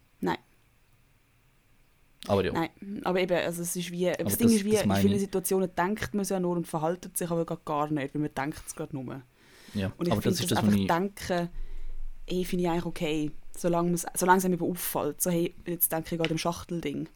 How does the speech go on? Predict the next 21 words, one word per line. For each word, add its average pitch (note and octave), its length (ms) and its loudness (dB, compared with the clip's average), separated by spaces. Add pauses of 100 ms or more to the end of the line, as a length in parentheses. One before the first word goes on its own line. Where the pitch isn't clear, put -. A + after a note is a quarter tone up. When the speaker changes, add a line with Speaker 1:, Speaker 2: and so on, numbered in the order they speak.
(400)
Speaker 1:
Und F#3+ 140 0
ich G3+ 80 0
finde G3 200 0
es - 80 0
nicht G#3 220 0
unbedingt G3 500 0
schlecht, - 440 -4
wenn E3 120 -6
man D#3+ 60 -4
es D#3+ 100 -8
macht, E3+ 320 -8
ehrlich E3+ 260 -10
gesagt. - 540 -16
Speaker 2:
Nein, - 300 -6
also B2 120 -4
im C3 100 0
Schachtelding B2 560 0
denken, C#3 540 0
eben - 160 0
an - 80 -2
sich C#3+ 320 -2